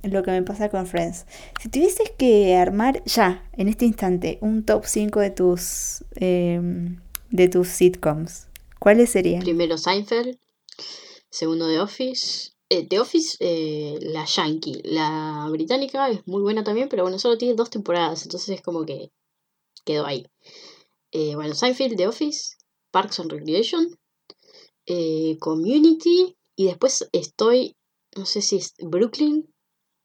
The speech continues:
Speaker 2: o The Good Place, por ahí Brooklyn. No hablamos de The Good Place también, que terminó ahora, y esa sí también era muy diferente.
Speaker 1: Sí, eh, tu, tu, hicimos un episodio de The Good Place, de hecho.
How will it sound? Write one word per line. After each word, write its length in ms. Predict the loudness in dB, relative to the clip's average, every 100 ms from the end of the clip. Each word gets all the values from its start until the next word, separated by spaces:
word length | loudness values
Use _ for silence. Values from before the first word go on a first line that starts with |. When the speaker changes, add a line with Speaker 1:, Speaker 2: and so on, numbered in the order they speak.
| _ _ _ -6
Speaker 2:
o 120 | -2
The 120 | 0
Good 240 | 4 2 2 -6
Place, 540 | -4 -2 -6 -8 -8
por 140 | -4 2
ahí 100 | 4
Brooklyn. 560 | 4 -2 -2 -4 -6 -10 _ _
No 140 | 0 2
hablamos 260 | 4 2
de 80 | 0
The 60 | -2
Good 160 | -2
Place 260 | -4 -4 -4
también, 240 | -6 -6
que 100 | -6
terminó 360 | -6 -6 -4 -2
ahora, 500 | 0 0 0 -2 -4 _ _ _
y 120 | -4
esa 180 | 0 0
sí 120 | 0
también 280 | -2 0 0
era 140 | 0 0
muy 200 | 2 0
diferente. 640 | 0 -2 -2 -2 -4 -10 -16 _
Speaker 1:
Sí, 540 | -6 2 2 2 -2 -4
eh, 80 | -4
tu, 180 | -6 -8
tu, 100 | 0
hicimos 360 | 2 2 4 6
un 320 | 6 6 4
episodio 520 | 0 0 2 4 4
de 300 | 4 4 4
The 100 | 4
Good 200 | 4 2
Place, 360 | 0 -2 0 0
de 80 |
hecho. 300 | 0 -2 -8